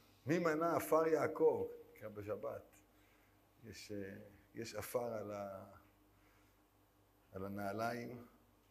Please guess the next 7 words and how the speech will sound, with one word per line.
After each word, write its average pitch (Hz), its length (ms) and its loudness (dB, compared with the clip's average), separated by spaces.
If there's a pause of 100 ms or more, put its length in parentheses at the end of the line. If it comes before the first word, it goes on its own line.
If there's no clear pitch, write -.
(680)
לפני, 113 640 -4
אה, 101 580 -8 (640)
שנה 110 340 -4
וחצי, 110 580 -4 (1000)
כשנרצח 92 1400 -6
אצל - 180 -8
תת-צדק 107 460 -4